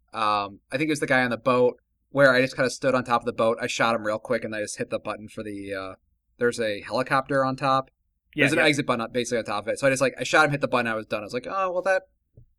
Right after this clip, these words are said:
Speaker 1: that wasn't so interesting, I guess." But when I, when I got to the other, the second mission, which is the one where you're supposed to kill a guy inside an army base, did you like that one, or did you still have the same sort of issues with it?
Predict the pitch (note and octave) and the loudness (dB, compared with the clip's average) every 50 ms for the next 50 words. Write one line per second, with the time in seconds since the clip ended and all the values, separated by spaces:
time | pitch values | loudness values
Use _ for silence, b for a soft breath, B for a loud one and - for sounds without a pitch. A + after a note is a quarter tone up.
0 | _ - - A2+ A2+ E3+ F3+ D#3+ C#3+ B2+ A2+ - - B2 A2 G#2+ G2+ - _ - | _ -8 -6 -4 -2 -2 -2 -2 -2 -4 -8 -4 -2 0 0 0 -2 -6 _ -10
1 | B2+ A#2+ A#2 B2+ A#2 - - A#2+ A2 G#2+ G2+ F#2+ F2+ A2+ A2 A2 G#2+ - - - | -8 -8 -6 -6 -8 -8 -8 -10 -10 -10 -12 -8 -4 -4 -2 -2 -4 -6 -4 0
2 | C#3 C3 B2+ - _ _ _ _ _ - D3+ E3+ F#3+ F3+ - D#3 E3 E3 E3+ G3+ | 0 0 0 0 _ _ _ _ _ -2 0 2 2 2 2 2 2 2 2 0
3 | G#3+ - A#3 G3+ E3+ D#3 - - F#3 F#3+ D#3+ - C3 - - G3 G3 G#3 D3+ C3 | -2 -4 -6 -4 -4 -2 -2 -2 -2 -4 -4 -6 -4 -4 -4 -4 -2 -4 -4 -4
4 | A#2 - - A#2+ A#2 A#2 - B2 A2 A#2 A2+ A#2 A#2 A2+ A2+ A2+ - - A#2+ A2+ | -4 -4 -4 -6 -6 -6 -6 -8 -6 -6 -6 -4 -4 -4 -4 -6 -6 -8 -8 -10
5 | - - - - A2+ A2+ A2 A2+ A2 A2 A2+ A2 - - A#2 A2 A2 F2 C#2+ G2 | -10 -8 -6 -4 -4 -2 -2 -2 -2 -2 -4 -4 -4 -4 -4 -4 -4 -6 -8 -6
6 | A#2 C3 C3+ B2+ A#2+ G2+ F#2+ F#2+ - - - - _ _ _ _ _ _ - - | -6 -6 -6 -6 -8 -10 -10 -10 -12 -12 -12 -14 _ _ _ _ _ _ -6 -6
7 | - G3 A3 A#3 A#3+ G#3+ - F#3 F#3 A3+ B3+ C4+ C#4+ C4+ F3+ C3 A#2 A2 G#2 A#2 | -4 -2 -2 -2 -2 0 2 2 0 2 0 -2 -2 0 0 0 0 -2 -2 -4
8 | B2+ B2+ C3 B2+ B2+ - - C#3 C3+ D3 C3+ A#2+ A#2+ - - C3 B2 A2+ - A#2+ | -6 -4 -4 -4 -4 -2 0 0 2 2 0 -2 -2 -4 -4 -4 -6 -4 -6 -6
9 | A2+ A2+ A#2 - - G#2 - G2+ F#2+ F2+ G2 F#2+ F#2+ | -4 -4 -6 -6 -8 -12 -12 -12 -12 -10 -10 -10 -12